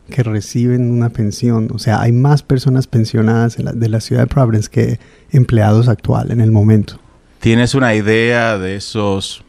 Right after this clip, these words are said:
Speaker 2: más de tres mil empleados que tiene la ciudad de Providence? ¿Cuántos son hispanos?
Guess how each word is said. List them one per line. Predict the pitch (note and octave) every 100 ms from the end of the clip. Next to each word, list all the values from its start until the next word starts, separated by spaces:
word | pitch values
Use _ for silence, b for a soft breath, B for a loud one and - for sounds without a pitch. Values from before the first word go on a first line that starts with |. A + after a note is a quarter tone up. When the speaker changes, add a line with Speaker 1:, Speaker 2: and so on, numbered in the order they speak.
| -
Speaker 2:
más | F#2 G2+
de | G#2+
tres | G2 F2
mil | G2+ G#2+
empleados | G2 F#2 F2+ G2 G2
que | F#2
tiene | D#2+ F#2+ F#2+
la | F2+
ciudad | - F#2+ F#2
de |
Providence? | E2+ G2+ G2 F2+ F2+ F2+ - -
¿Cuántos | F2+ F#2 G2+ G2+ - G2+ G2
son | - - G2 G2 F#2+
hispanos? | - F#2+ F#2+ G#2+ A2+ -